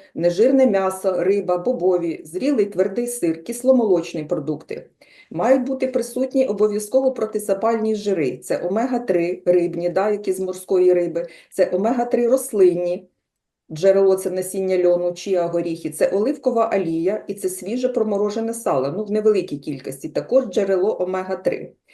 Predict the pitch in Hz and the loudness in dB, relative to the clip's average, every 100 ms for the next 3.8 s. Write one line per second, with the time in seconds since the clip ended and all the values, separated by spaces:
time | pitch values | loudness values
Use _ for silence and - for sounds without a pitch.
0 | - - - 214 196 147 156 214 262 247 | -20 -20 -2 2 2 0 0 2 2 2
1 | 269 294 269 254 - 262 247 208 208 214 | -4 -2 -2 -4 -4 -2 -2 0 2 2
2 | 262 285 269 202 214 214 208 202 202 240 | 4 2 0 -2 -2 -4 -2 -2 0 0
3 | 240 - 214 147 131 - - - | 0 0 2 2 0 -6 -12 -14